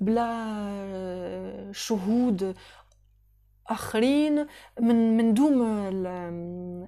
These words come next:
المضطرب ال-، النرجسي. آه، بون، آه، ابخي، آه، آه، en plus de ça،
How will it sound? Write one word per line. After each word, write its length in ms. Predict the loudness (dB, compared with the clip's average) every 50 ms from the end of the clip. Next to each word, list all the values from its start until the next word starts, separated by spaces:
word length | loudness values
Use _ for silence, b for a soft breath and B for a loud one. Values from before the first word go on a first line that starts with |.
| -2
المضطرب 640 | 0 2 2 2 2 0 -2 -4 -2 -2 -2 0 0
ال-، 560 | -2 -4 -4 -4 -6 -8 -8 -10 -12 -12 -10 -4 0
النرجسي. 640 | 0 2 2 0 -2 -6 -8 -8 -8 -6 -6 -6 -8 -8 _ _ _ _ _ _ _ _ _ _ _ _ -20 _ _ _ _ -20 B B B B B B B B B B B B B B B B B B B B B B B _ _ _ 0
آه، 880 | 2 2 2 2 2 0 0 0 0 -2 -4 -6 -6 -6 -8 -8 -8 -8
بون، 420 | -6 -6 -4 -2 -2 -2 -4 -4 -6 -12 -20 -18 -12 -8
آه، 360 | -6 -6 -4 -4 -4 -6 -4 -4
ابخي، 800 | -6 -8 -8 -10 -16 -20 -20 -14 -6 -4 -2 0 0 0 0 -2 -4 -8 -12 _ _ _ _ _ _ _ _ _ _ _ _ _ _ _ _ _ _ _ _ -18
آه، 40 | -16 -16 -16 -16 -16 -16 -16 -16 -16 -18 -20 _ _ _ _ _ _ _ _ _ -20
آه، 680 | -18 -18 -16 -16 -16 -18 -18 -18 -20 -20 -12 -4 -4
en 20 | -4
plus 240 | -2 0 -2 0 0
de 140 | 2 0 0 -2 -4
ça، 200 | -4 -6 -6